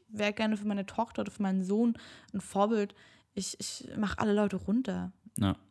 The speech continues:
Speaker 1: Und ich würde doch auch nicht wollen, dass, wenn meine Tochter irgendwo arbeitet, als, also als Frau f-,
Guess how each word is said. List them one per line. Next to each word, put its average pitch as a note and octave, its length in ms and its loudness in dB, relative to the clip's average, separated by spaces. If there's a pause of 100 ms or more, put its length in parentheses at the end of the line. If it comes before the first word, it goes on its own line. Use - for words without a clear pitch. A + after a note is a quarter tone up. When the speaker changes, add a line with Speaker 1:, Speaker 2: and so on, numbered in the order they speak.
Speaker 1:
Und G#3 140 0
ich G3+ 160 0
würde A3+ 120 4
doch G#3 180 -2
auch G3+ 120 0
nicht G#3+ 180 -6
wollen, G#3+ 200 4
dass, G#3+ 260 -2
wenn G#3 160 0
meine G3 200 0
Tochter G#3+ 400 -4
irgendwo G#3 300 -2
arbeitet, G3+ 560 0 (800)
als, - 360 -2
also - 180 -4
als - 220 -2
Frau G#3 340 2
f-, - 200 -14